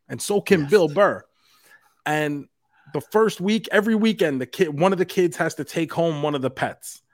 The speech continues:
Speaker 1: and
Speaker 2: Yes.
Speaker 1: care for it and bring it back on Monday. So the first week, some girl begrudgingly takes this lizard home, and she comes back to her room, discovering there's an old lizard. He's, like,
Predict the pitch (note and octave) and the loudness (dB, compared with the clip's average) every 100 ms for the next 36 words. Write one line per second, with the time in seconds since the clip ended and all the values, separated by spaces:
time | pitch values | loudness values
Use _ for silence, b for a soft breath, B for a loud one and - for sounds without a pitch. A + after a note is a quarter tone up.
0 | _ _ B2+ A#2 - E3+ D#3+ - D3+ D3+ | _ _ -8 -8 -2 0 0 -2 -2 0
1 | C#3+ C3+ B2 C3+ C#3 B2+ C3+ B2+ B2+ A2+ | 0 -2 -4 -2 0 -2 -2 -4 -4 -8
2 | A2 G#2+ F2 - - b b b - C#3 | -8 -10 -14 -20 -20 b b b -6 -6
3 | B2 - G3 F#3+ - F3 F3+ - E3+ D3 | -6 -4 -2 -2 -2 -4 -4 -4 -4 -4
4 | C3+ D#3+ D#3 C#3+ B2+ C3 B2 D3+ C3+ D3+ | 2 2 2 -2 -4 -6 4 4 4 -2
5 | D3 D3 B2+ - D3+ A#2+ - A#2+ C#3 F3+ | -4 -6 -8 -6 -6 -8 -12 -12 -4 -2
6 | E3 D#3 C#3+ D#3 D#3 D#3 D3+ b b b | 0 -2 -4 -4 -2 -4 -10 b b b
7 | b _ C3 B2+ B2 A#2+ A#2 G#2+ _ _ | b _ -6 -4 -4 -6 -12 -16 _ _
8 | - - E3 C3+ D3+ D3+ C#3+ C#3+ C3+ D3 | -18 -6 -6 -4 -6 -6 -4 -2 -2 0
9 | F3 E3 C3+ - E3+ D#3 D#3 D3+ D3+ E3 | 0 -2 -6 -6 -6 -6 -6 -6 -6 0
10 | F3+ E3+ G3+ E3+ D3+ B2 C3 B2+ D3 C3 | 0 6 6 6 2 -2 -6 -6 -8 -8